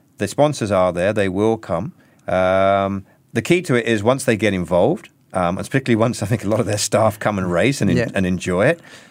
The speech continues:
Speaker 1: then they suddenly understand what we are and they see where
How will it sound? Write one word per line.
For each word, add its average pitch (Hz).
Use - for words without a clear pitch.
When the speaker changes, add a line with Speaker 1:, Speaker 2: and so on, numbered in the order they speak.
Speaker 1:
then 107
they 120
suddenly 113
understand 95
what 82
we 82
are 78
and 78
they 87
see 101
where 90